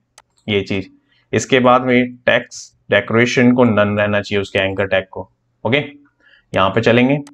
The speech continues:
and यहाँ देखेंगे तो ये देखिए, जैसे ही मैं होवर कर रहा हूँ ये सर्कल बन जा रहा है, दिख रहा है आपको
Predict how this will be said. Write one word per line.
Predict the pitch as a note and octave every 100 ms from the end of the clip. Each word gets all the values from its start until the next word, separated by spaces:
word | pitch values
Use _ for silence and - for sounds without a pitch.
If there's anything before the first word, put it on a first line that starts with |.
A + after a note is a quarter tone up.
| _ _ _ _ _ -
and | A2+ G#2
यहाँ | A2 A2+
देखेंगे | A#2 C3 B2 C3
तो | C3
ये | G#2+
देखिए, | G2 F#2+ F#2 - G#2
जैसे | G#2 B2+
ही | B2+
मैं | A#2+
होवर | A#2 B2
कर | B2
रहा | A2+ A#2
हूँ | C#3 E3 _ G#2
ये |
सर्कल | G#2+ G#2+ A#2 G#2+
बन | G2
जा | G2 F#2+
रहा | F#2+
है, | F#2+
दिख | G#2
रहा | C3
है | C#3
आपको | - C#3